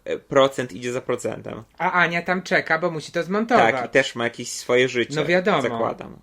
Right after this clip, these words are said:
Speaker 2: Więc po prostu
Speaker 1: Nie
Speaker 2: nerwówka straszna. Telefon po prostu rozgrzany, ledwo się dało go trzymać.
Speaker 1: Mysza! Możesz nie rozwalać domu?
Speaker 2: Mysza coś zrobiła w, właśnie w tym momencie w kuchni.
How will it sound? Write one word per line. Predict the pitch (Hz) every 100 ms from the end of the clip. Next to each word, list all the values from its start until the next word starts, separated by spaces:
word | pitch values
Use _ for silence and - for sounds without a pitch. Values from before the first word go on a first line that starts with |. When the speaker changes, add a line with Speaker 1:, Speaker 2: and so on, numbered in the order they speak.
| _ _ _ -
Speaker 2:
Więc | 139 165 175
po | 185
prostu | 196 190 196
Speaker 1:
Nie | 180
Speaker 2:
nerwówka | 175 180 180 208 208
straszna. | 202 - 139 -
Telefon | 143 170 170 180 202
po | 185
prostu | 175 -
rozgrzany, | 185 170 156 156 180 190 185 180 - -
ledwo | 170 185 190 185
się | 190 180
dało | 180 180 175
go | 175
trzymać. | - 156 131 135 180 -
Speaker 1:
Mysza! | 143 165 190 240 - 269 233 233 233 247 - - -
Możesz | 202 208 214
nie | 220
rozwalać | 208 185 190 175 170
domu? | 165 165 160 180 214 330 _
Speaker 2:
Mysza | 147 180 - - -
coś | - 165
zrobiła | 143 170 156 165 160 156 -
w, | 151 143 139
właśnie | 139 143 - 143
w |
tym | - 147
momencie | 139 143 139 139
w | 131 _ _
kuchni. | - 123 - 135 160